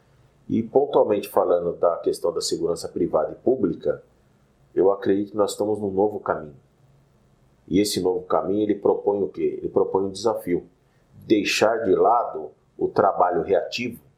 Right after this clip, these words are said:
onde acontece algo e você aciona um atendimento. E você trabalhar a prevenção, para que não aconteça.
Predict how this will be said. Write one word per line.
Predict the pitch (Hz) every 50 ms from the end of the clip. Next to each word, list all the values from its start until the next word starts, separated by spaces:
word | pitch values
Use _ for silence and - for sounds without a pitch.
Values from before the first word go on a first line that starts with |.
| _ _ _ _ _ _ _ _ _ -
onde | - 85 87 90 90 92
acontece | 92 92 - 101 90 - - - 127 147 - - - 113 110
algo | 101 104 123 139 143 - - 156 156 160 - - _ -
e | -
você | 104 107 117 113 - - - 123
aciona | 117 117 - - - 104 107 110 110 123 123 123 -
um | 104 113
atendimento. | 113 110 113 117 117 120 104 95 87 82 - - _ _ _ _ _ _ _ _ _ _ _ _ _ -
E | - 85
você | 85 98 98 95 - - 107
trabalhar | - 113 107 101 - 101 98 95 101 110
a | 131
prevenção, | - 107 104 95 107 104 101 - - - - - -
para | - 95
que | - - 113
não | 101 101 117 120 117
aconteça. | - - 95 85 - - 76 71 - - - - -